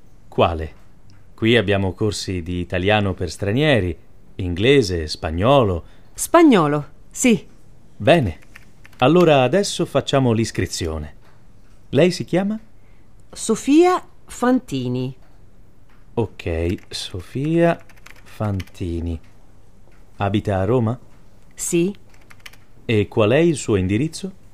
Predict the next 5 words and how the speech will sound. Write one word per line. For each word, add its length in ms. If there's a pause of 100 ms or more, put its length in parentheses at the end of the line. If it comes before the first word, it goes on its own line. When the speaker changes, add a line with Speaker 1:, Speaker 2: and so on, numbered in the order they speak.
(640)
Speaker 2:
Piazza 520
Giuseppe 520
Verdi, 580
nove. 500 (1200)
Speaker 1:
Perfetto. 760